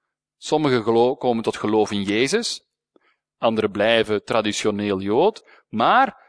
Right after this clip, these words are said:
hun basisidentiteit van anders te zijn dan andere volken, dat blijven ze gemeenschappelijk houden.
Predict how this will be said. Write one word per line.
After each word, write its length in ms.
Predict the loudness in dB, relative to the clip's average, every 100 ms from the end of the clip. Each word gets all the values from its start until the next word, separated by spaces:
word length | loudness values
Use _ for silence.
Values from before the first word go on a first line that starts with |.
| _ _ _
hun 360 | 0 2 0 -10 _ _
basisidentiteit 1200 | -4 0 4 4 0 -8 -2 -2 -2 0 0 2
van 160 | -2
anders 400 | 0 0 0 -2
te 100 | -2
zijn 260 | 0 0 0
dan 100 | 0
andere 300 | 0 0 0
volken, 460 | 0 0 0 -4 -4 _ _
dat 160 | -4 -2
blijven 380 | 0 2 0 -2
ze 120 | -4
gemeenschappelijk 800 | -2 -2 -2 -4 -4 -6 -6 -8
houden. 380 | -10 -12 -14